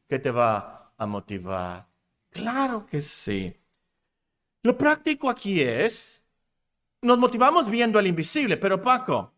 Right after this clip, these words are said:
¿cómo hacemos esto? ¿Cómo nosotros vemos al invisible? Es imposible. ¿Cómo veo yo, Paco Orozco, al invisible para sostenerme, para perseverar y persistir en las tentaciones que tengo, en las tristezas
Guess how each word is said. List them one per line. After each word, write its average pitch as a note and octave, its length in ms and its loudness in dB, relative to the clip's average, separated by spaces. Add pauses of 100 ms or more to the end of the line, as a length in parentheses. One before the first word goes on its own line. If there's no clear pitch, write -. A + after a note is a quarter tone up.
¿cómo G#3+ 220 6
hacemos F#3 460 2
esto? C4+ 280 4
¿Cómo A#3+ 280 4
nosotros F#3 760 2
vemos F#3 380 2
al E3 160 4
invisible? E3 920 0 (1500)
Es E3 120 0
imposible. A#3+ 800 0 (640)
¿Cómo C4+ 320 6
veo A3+ 340 6
yo, F3 400 4
Paco C#3 300 2
Orozco, G3+ 840 0 (520)
al G#3+ 140 0
invisible A3+ 720 0
para F#3+ 560 4
sostenerme, F#3+ 1000 2
para F3+ 320 2
perseverar F3 680 2
y A#3+ 80 -4
persistir F#3+ 800 -2
en A3 140 0
las G3 180 2
tentaciones F#3 720 0
que G3+ 100 0
tengo, A3+ 360 0
en G3 60 4
las F#3 180 -2
tristezas F#3+ 680 0